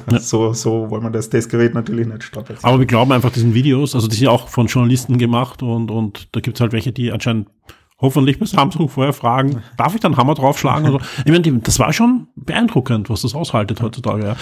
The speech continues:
Speaker 1: Aber klar, wir reden halt wirklich von einem Gerät, ja, äh, was preislich halt auch ordentlich hinlegt. Was, was
Speaker 2: Ja.
Speaker 1: lege ich hin, wenn ich mir heute so ein, ein Samsung hole? Ist wahrscheinlich blöd, weil gestern ist, glaub ich, was abgelaufen, hast du erzählt,
Speaker 2: Nein.
Speaker 1: irgendwie so eine
Speaker 2: Also es hat ja, äh, ähm,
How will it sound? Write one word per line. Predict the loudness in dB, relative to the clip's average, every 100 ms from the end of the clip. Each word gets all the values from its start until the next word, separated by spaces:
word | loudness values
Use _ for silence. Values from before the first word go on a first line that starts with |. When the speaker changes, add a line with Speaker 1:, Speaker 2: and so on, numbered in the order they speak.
| -4
Speaker 1:
Aber | 0 2
klar, | 2 0 -4 -8 0
wir | 2
reden | 4 2
halt | 2
wirklich | 0 0
von | 0
einem | 0
Gerät, | 0 2 2 2 0
ja, | 2 0 0 0 2 0
äh, | 0
was | -4
preislich | -4 -8 -6 -6 -6
halt | -4
auch | -6 -6
ordentlich | -4 -2 -4
hinlegt. | 0 0 0 -2
Was, | -2
was | 0 2
Speaker 2:
Ja. |
Speaker 1:
lege | 4 4
ich |
hin, | 4 2 4
wenn | 2
ich | 0 -2
mir | 0
heute | 0 0
so | -2 0
ein, | 0 -2
ein | -2 -2
Samsung | -2 -2 -2 -4
hole? | -6 -6 -12 -20 -16 0
Ist | 2
wahrscheinlich | 2 2
blöd, | 2 2
weil | 0
gestern | -4 0 0
ist, | 0
glaub | -2
ich, |
was | -4
abgelaufen, | -8 -4 -2 -2 -4 -6
hast | -4
du |
erzählt, | 0 2 2
Speaker 2:
Nein. | 2
Speaker 1:
irgendwie | 2 2
so | 2
eine | 2
Speaker 2:
Also | 2 2
es | 2 4
hat | 2 2 0
ja, | 2 4 4
äh, | 4 4 4 2 2 2 2 0
ähm, | -6 -10